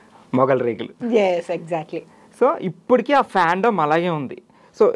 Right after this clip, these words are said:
Speaker 1: ఈ స్పాన్‌లో మీరు almost ఎన్ని సీరియల్ వరకు చేసి ఉంటారు?
Speaker 2: ఒక ట్వంటీ to ట్వంటీ త్రీ సీరియల్స్ చేశాను.
Speaker 1: ట్వంటీ త్రీ సీరియల్స్. But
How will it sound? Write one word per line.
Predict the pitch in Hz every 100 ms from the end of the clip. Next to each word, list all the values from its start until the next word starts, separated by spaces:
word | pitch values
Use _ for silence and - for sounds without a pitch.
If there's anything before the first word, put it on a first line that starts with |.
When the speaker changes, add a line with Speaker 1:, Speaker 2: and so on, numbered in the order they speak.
| -
Speaker 1:
ఈ | 175 190 185
స్పాన్‌లో | 170 180 170 185 220
మీరు | 202 165
almost | 147 165 180 175 160
ఎన్ని | 165
సీరియల్ | 190 190 185
వరకు | 175 170 165
చేసి | 165
ఉంటారు? | 170 151 156 214 - _ 202
Speaker 2:
ఒక | - 196 180 180 180 175
ట్వంటీ | 196 180 208 - 254
to | 254 302
ట్వంటీ | 359 247 208 214
త్రీ | 202 190
సీరియల్స్ | 190 190 185 196 -
చేశాను. | 127
Speaker 1:
ట్వంటీ | 127 131
త్రీ | 123 120
సీరియల్స్. | 117 139 139 113 - - - - _ _ _ -
But | 190 220